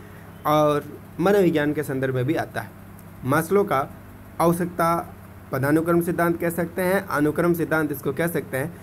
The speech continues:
बात करें है क्या, व्यक्ति की आवश्यकता ही उसे सीखने को प्रेरित करती है। आपके, ये मैस्लो के अनुसार क्या देखें कि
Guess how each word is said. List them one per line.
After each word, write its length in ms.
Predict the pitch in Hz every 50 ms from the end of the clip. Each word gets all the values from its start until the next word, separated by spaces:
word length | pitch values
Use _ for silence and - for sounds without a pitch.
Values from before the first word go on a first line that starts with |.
| - - - - - -
बात 220 | 147 170 185 185 -
करें 160 | 226 226 214
है 200 | 180 175 180 196
क्या, 260 | 196 - 165 123 107 - - - - - - - - - - - - - - - - - - - - - - - - - - - - - - - -
व्यक्ति 340 | 156 175 190 185 185 - 254 220
की 140 | 214 247 247
आवश्यकता 520 | - - 208 214 202 214 202 202 - 214
ही 300 | 220 220 233 247 247 208 - - - - - - - -
उसे 260 | 180 175 208 214 208
सीखने 440 | 202 208 196 196 196 196 196 208 220 202
को 200 | 208 175 170 170 170 170 -
प्रेरित 500 | 180 160 160 151 160 156 160 - 170 165 -
करती 300 | 147 127 127 127 - 135
है। 160 | 120 113 110 - - 131
आपके, 420 | 135 135 139 131 - - 196 190 190 190 190 - - - - - - -
ये 120 | 175 190
मैस्लो 340 | 175 170 185 196 196 202 214
के 60 | 196
अनुसार 260 | 208 202 196 220 208 196
क्या 180 | 202 202 190
देखें 380 | 175 156 160 160 180 185 190 180
कि 180 | 180 202 196